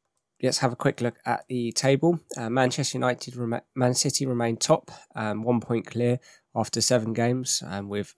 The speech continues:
f-, six wins and one loss. Tottenham have closed the gap, um, with Arsenal, uh, both on seventeen points, with Liverpool on sixteen.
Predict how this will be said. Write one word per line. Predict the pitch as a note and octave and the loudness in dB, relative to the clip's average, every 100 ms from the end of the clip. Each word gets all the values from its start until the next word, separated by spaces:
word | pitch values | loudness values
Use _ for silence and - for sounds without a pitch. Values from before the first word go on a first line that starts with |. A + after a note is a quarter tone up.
| _ | _
f-, | - - - - | -14 -12 -10 -2
six | - D3 - | 0 0 2
wins | C3+ C3+ B2 | 0 0 0
and | A2 | 0
one | A2 A2 | 2 4
loss. | C#3 - - - _ _ _ _ _ _ _ - - | 4 4 -4 -8 _ _ _ _ _ _ _ -10 -2
Tottenham | C#3+ C3 C3+ | -2 0 0
have | C#3 B2+ | -2 -2
closed | - B2 - | 0 0 0
the | |
gap, | A#2+ B2+ - - - - _ _ | 0 0 -2 -20 -20 -20 _ _
um, | A2 A2 G#2+ | -4 -2 -2
with | G#2+ - | -4 -2
Arsenal, | B2+ C3 C3 C#3+ C#3+ - - A2+ | 2 2 2 0 -2 -4 -12 -8
uh, | A2 G#2 | -6 -2
both | A2 A2+ - | 0 0 0
on | A2 | -8
seventeen | - A2+ A2+ A2+ G#2+ | -6 -6 -6 -6 -4
points, | - B2 - | -2 -2 -2
with | A#2 G#2 | -6 -4
Liverpool | A#2 A2 - G#2+ | -4 -6 -4 -2
on | G2+ | -2
sixteen. | G2+ - - C#3+ D3+ | -4 -6 -4 -2 -2